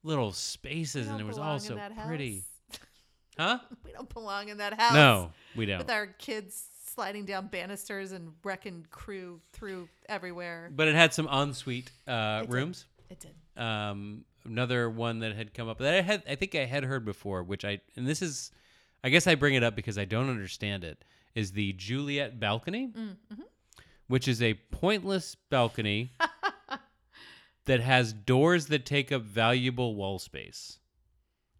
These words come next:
Speaker 1: It, I don't see the upside to the Juliet balcony. Why not just put a window?
Speaker 2: Because it gives you an opportunity for a longer window. Thus, more light gets in, and it's lighter in your room. Everybody's happy.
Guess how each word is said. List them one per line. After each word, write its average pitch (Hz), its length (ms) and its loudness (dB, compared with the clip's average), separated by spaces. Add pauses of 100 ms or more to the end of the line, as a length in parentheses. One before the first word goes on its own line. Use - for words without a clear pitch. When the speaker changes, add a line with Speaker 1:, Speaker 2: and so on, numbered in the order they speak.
(720)
Speaker 1:
It, 135 260 -8
I 131 120 2
don't 147 420 6
see 147 220 0
the 127 200 4
upside 107 480 0
to 107 60 -6
the 101 120 -6
Juliet 107 420 -2
balcony. 110 320 -2
Why 113 160 0
not 131 140 2
just 120 140 -10
put 123 100 -4
a 113 60 -2
window? 98 360 -8 (400)
Speaker 2:
Because 185 640 -10 (200)
it 185 160 -12
gives 175 280 -12
you 165 120 -10
an 156 120 -12
opportunity 156 500 -14
for 143 140 -14
a 143 80 -12
longer 135 320 -14
window. - 440 -18 (100)
Thus, 165 220 -12
more 214 140 -8
light 185 240 -10
gets 175 220 -12
in, 160 400 -16
and 160 160 -16
it's - 180 -20
lighter 147 300 -14
in 147 100 -16
your 156 140 -18
room. 254 440 -8 (480)
Everybody's 147 420 -16
happy. - 440 -20